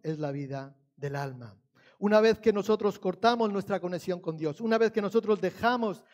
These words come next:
de orar a Dios, una vez que nosotros dejamos de buscar a Dios, de orarle a Dios, nuestra vida espiritual empieza como a marchitarse, como a caer, como a morir. Y estoy hablando espiritualmente, ¿sí?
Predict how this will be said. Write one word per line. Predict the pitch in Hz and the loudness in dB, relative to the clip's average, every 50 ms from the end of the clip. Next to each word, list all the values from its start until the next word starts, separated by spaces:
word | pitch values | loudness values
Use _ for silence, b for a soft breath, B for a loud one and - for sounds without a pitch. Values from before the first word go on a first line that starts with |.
| b b b | b b b
de | - 185 190 | -2 0 2
orar | 180 185 190 196 190 | 2 2 2 2 2
a | 180 | 0
Dios, | 170 175 175 160 156 208 | -2 -2 -2 -4 -2 -2
una | 220 226 233 226 226 | 0 2 2 2 2
vez | 196 214 233 220 | 2 2 2 2
que | 226 - 220 | 2 -4 -6
nosotros | 208 185 208 220 214 220 202 | -4 -2 -4 -2 -2 -2 -2
dejamos | 190 - 226 233 226 226 202 | -2 -2 -2 -2 -2 -2 -2
de | 170 190 | -2 -4
buscar | 180 170 165 - - - 226 247 | -4 -4 -8 -8 -2 0 2 2
a | 262 247 | 2 2
Dios, | 220 208 190 190 185 - - b b b b | 0 0 -2 -2 -4 -8 -16 b b b b
de | - 156 180 | -4 0 2
orarle | 175 180 226 262 277 269 254 | 4 8 8 6 6 6 4
a | 247 | 4
Dios, | 226 214 202 202 214 208 - | 4 4 4 2 0 -2 -4
nuestra | 175 180 147 - 196 190 | -6 -6 -4 -2 -2 0
vida | 214 233 233 | 2 2 0
espiritual | 220 226 - 233 202 208 - 220 226 226 | 0 0 -4 -8 -6 0 2 2 2 2
empieza | 202 190 - 220 226 214 220 240 233 208 - - _ _ _ _ _ _ _ | 0 -2 0 0 0 2 2 -2 -4 -4 -6 -12 _ _ _ _ _ _ _
como | - - 196 190 185 185 | -4 -4 -2 0 0 -2
a | 175 | -2
marchitarse, | 170 175 170 170 - - 175 - - 226 233 220 - - - 170 - | 0 0 -2 -2 -2 -4 -6 2 4 4 4 4 0 -4 -6 -6 -6
como | - 175 180 180 | -4 -2 -2 -2
a | 180 | -2
caer, | 180 180 170 190 220 220 202 175 156 - - _ _ _ _ | 0 0 0 2 2 2 0 -2 -4 -6 -16 _ _ _ _
como | - 196 185 170 175 | -2 -2 -2 0 -2
a | 175 170 | -2 -2
morir. | 165 170 185 202 220 208 160 131 - - _ _ _ _ _ _ _ _ _ _ | 0 0 0 2 2 0 0 -4 -8 -16 _ _ _ _ _ _ _ _ _ _
Y | - | -10
estoy | 175 156 - 247 | -10 -4 2 2
hablando | 247 240 262 262 240 233 | 4 4 4 2 2 0
espiritualmente, | - - - 202 208 202 202 208 220 208 202 202 202 190 190 - 143 113 104 _ _ _ _ _ _ _ _ _ _ _ _ | -2 -2 -6 -8 -6 -2 2 2 4 4 2 -2 -4 -6 -6 -10 -12 -14 -14 _ _ _ _ _ _ _ _ _ _ _ _
¿sí? | _ - 185 208 233 269 277 | _ -2 -2 -2 -2 -2 -6